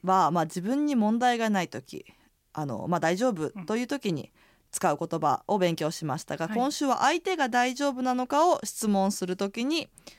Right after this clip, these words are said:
Speaker 1: 使うフレーズです。
Speaker 2: メイは、先週も勉強した通り、漢字の沈没の没と書いてないという意味です。アクセントは上に向かって上がる二声。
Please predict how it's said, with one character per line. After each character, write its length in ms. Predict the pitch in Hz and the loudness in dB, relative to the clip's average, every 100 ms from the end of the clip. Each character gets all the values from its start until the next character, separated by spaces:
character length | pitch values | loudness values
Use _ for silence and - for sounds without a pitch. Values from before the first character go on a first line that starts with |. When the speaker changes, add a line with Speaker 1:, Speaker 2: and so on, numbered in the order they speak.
| _ | _
Speaker 1:
使 280 | - - 160 | -10 2 2
う 120 | 135 - | 2 -10
フ 140 | - 165 | -14 -6
レ 140 | 139 | -4
ー 40 | - | -4
ズ 140 | - | -10
で 140 | - | -12
す。 220 | - - - _ _ _ _ _ _ _ _ _ _ | -12 -18 -20 _ _ _ _ _ _ _ _ _ _
Speaker 2:
メ 200 | 196 202 | -2 4
イ 120 | 269 | 4
は、 280 | 285 185 175 _ _ _ _ _ | 4 2 -2 _ _ _ _ _
先 220 | - 349 | 0 0
週 140 | 349 320 | 4 4
も 120 | 294 | 6
勉 160 | 277 | 4
強 160 | 269 262 | 4 2
し 80 | 254 | 0
た 100 | 254 | -2
通 240 | 262 240 | 0 2
り、 200 | 208 208 - _ | 0 -2 -6 _
漢 280 | - 302 294 | 4 6 6
字 140 | 277 | 6
の 140 | 277 | 4
沈 300 | 262 - 269 | 4 4 4
没 220 | 254 247 240 | 4 2 2
の 140 | 220 | 2
没 240 | 220 285 | 0 -2
と 100 | - 185 | -4 -4
書 80 | 185 | -4
い 80 | |
て 160 | 185 220 | -2 2
な 160 | 226 330 | 4 4
い 80 | |
と 160 | 277 233 | 2 0
い 100 | 208 | 2
う 80 | 185 | 0
意 120 | 185 | -2
味 80 | 170 | -2
で 100 | 170 | -4
す。 200 | - - - _ _ _ | -6 -14 -20 _ _ _
ア 140 | - 294 | -2 -2
ク 100 | - | 0
セ 200 | - 285 | 2 4
ン 80 | 254 | 4
ト 140 | 233 | 4
は 200 | 254 254 _ _ | 2 2 _ _
上 240 | 233 262 339 | 0 2 6
に 180 | 349 320 | 6 8
向 180 | 226 | 6
か 120 | - 320 | 6 2
っ 80 | - | 2
て 160 | - | -2
上 120 | 240 220 | 0 2
が 120 | 240 | 2
る 120 | 240 214 | 2 2
二 160 | 226 | 2
声。 340 | 226 185 175 | 2 -2 -4